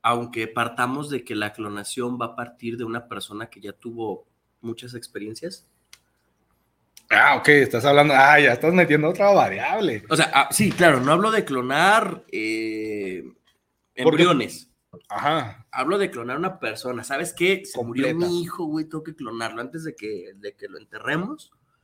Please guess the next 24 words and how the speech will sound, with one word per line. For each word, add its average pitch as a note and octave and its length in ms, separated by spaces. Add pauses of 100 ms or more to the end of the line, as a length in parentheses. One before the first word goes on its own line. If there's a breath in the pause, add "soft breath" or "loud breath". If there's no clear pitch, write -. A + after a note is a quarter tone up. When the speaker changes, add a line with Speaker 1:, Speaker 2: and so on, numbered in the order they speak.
(160)
Speaker 2:
Ok. - 140 (260)
Speaker 1:
Voy A2 180
a B2+ 40
agarrar A#2 300
muestra, A#2+ 420
material G#2+ 420
genético, A#2 800
o G2 60
sea, G2+ 440 (300)
un B2+ 160
pedazo B2 300
de - 40
cabello A2+ 420
no G#2+ 160
se - 100
puede, A2+ 280
tendrás G#2 280
que A#2 100
agarrar G#2 160
un G#2+ 60
pedazo A2 300
de G#2 80
carne, G#2 420
¿no? A2 100